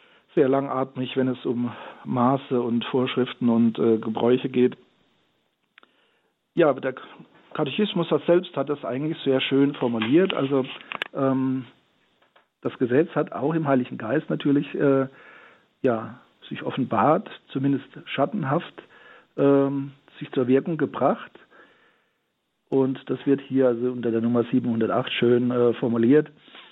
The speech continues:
Diese göttliche Pädagogik zeigt sich insbesondere in der Gabe des Gesetzes. Das Gesetz wurde gleichsam als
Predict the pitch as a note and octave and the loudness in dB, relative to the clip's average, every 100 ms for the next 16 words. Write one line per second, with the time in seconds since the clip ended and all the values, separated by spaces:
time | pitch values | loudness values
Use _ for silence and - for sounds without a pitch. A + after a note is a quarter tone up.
0 | _ _ _ _ _ _ F3+ F#3+ E3+ D#3+ | _ _ _ _ _ _ -8 -4 0 2
1 | E3+ F#3+ E3+ C#3 C3+ B2+ A#2 C3 D#3+ F#3+ | 0 -2 -4 -4 -2 -2 0 0 0 -2
2 | G3 - - _ _ - C3+ D3 - C#3+ | -8 -16 -20 _ _ -4 0 0 0 -6
3 | C#3 F3 - C#3+ C3+ C#3+ C#3+ A#2+ A#2 A2+ | -4 -8 -4 -2 0 2 2 2 0 -6
4 | - _ _ - B2+ A#2+ A2+ A#2+ C3+ C#3 | -16 _ _ -8 -4 -2 0 2 2 0
5 | C#3 C3+ A#2+ A2+ - - - _ _ _ | -4 -4 -4 -6 -8 -16 -16 _ _ _
6 | _ _ _ _ _ _ _ _ - A2+ | _ _ _ _ _ _ _ _ -16 0
7 | D#3 - - C#3 C3 A#2 C#3 D3+ - C#3 | 0 0 -2 -2 -2 -4 -4 -4 -6 -4
8 | C3 B2+ A#2 | -4 -6 -12